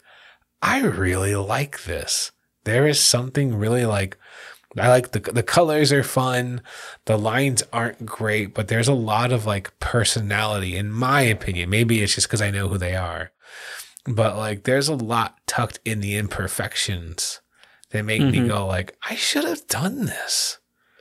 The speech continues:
Speaker 1: This would have been really fun." I can see how much fun I had when I did it. And, but I was obsessed with making a polished comic, a more, a better comic, this, this, this. And so I left behind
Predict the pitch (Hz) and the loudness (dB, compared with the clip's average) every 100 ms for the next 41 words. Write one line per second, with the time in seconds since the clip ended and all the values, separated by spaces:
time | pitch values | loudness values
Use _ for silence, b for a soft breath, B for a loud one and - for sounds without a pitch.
0 | b b b - 240 - 254 262 240 190 | b b b -2 0 2 2 2 0 0
1 | 185 190 180 208 170 143 143 151 190 160 | 0 0 0 2 2 2 2 2 2 2
2 | 151 135 - - 156 135 110 104 107 98 | 2 2 0 0 2 4 2 0 0 0
3 | 101 101 95 92 92 92 - - _ 107 | 0 0 0 0 -2 -2 -10 -18 _ 0
4 | 98 92 85 82 82 85 - 107 104 98 | 2 2 -2 -4 -6 -10 0 2 4 2
5 | 92 90 - 113 - 107 - 95 92 92 | 0 0 0 2 0 -2 -4 -4 -4 -4
6 | 90 82 - 110 95 90 - - - 80 | -6 -4 0 0 0 -2 -4 -6 -10 -10
7 | - - - 95 92 73 87 90 120 120 | -12 -12 -8 -6 -4 -4 -4 0 2 4
8 | 110 - 87 87 87 - 95 - 90 - | 2 0 -4 -6 -10 -6 -4 -4 -4 -4
9 | 98 - - 101 107 107 113 131 - 123 | -4 -4 -4 -2 -2 -2 0 -2 -2 -4
10 | 113 127 127 117 113 113 | -2 -2 -2 -4 -6 -10